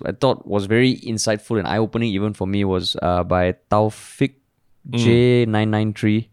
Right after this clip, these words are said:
Speaker 2: Mm, mm, mm.
Speaker 1: Um, and he or she, um, just shared that, uh, they volunteer with youths at risk at a rental flat neighborhood in Singapore. And
Speaker 2: Mm.
Speaker 1: essentially, the whole comment was about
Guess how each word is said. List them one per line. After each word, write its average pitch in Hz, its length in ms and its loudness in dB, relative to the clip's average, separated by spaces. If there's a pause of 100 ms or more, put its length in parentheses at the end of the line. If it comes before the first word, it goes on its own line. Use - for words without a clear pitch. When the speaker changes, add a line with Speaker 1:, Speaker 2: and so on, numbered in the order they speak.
(100)
Speaker 2:
Mm, 101 160 -4
mm, 85 280 -10
mm. 82 40 -4
Speaker 1:
Um, 92 480 -2 (320)
and 107 300 0
he 127 160 2
or 135 40 4
she, 131 520 0
um, 90 640 0
just 110 180 0
shared 107 300 0
that, 90 220 -2 (500)
uh, 92 480 2 (340)
they 101 420 0
volunteer 113 640 2
with 95 220 0
youths 110 640 -2
at - 160 -6
risk 104 380 -4
at 85 140 -2
a 87 100 0
rental 92 340 -2
flat 101 300 0
neighborhood 90 460 -4
in 87 80 -6
Singapore. 90 520 -2
And 92 160 0
Speaker 2:
Mm. 101 40 0
Speaker 1:
essentially, 131 560 0 (220)
the 98 100 -2
whole 120 160 2
comment 117 380 0
was 95 140 2
about 90 240 0